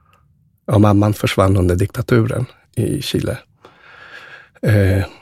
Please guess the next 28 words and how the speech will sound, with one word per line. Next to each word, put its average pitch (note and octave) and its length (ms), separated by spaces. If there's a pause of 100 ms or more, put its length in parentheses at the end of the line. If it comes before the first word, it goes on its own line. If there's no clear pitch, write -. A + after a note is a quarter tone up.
(140)
och, - 400
eh, F#2+ 240 (2250)
jag, A#2 480 (200)
när, B2 220
när A2 180
jag A2 120
växte A#2 280
upp, B2+ 200
när A2+ 80
jag G#2+ 80
var A2 80
liten G#2+ 520
i, G#2+ 100 (480)
i, G#2 440
i A#2+ 40
Chile, A2 400
så, G2+ 440 (840)
eh, F#2 320 (1700)
jag B2 160
kände A2+ 280
ju G#2+ 80
till, A2+ 420 (120)
jag - 220
fick - 400 (220)
liksom G3 440
höra A2 260
berättelser A2+ 600
om A2+ 200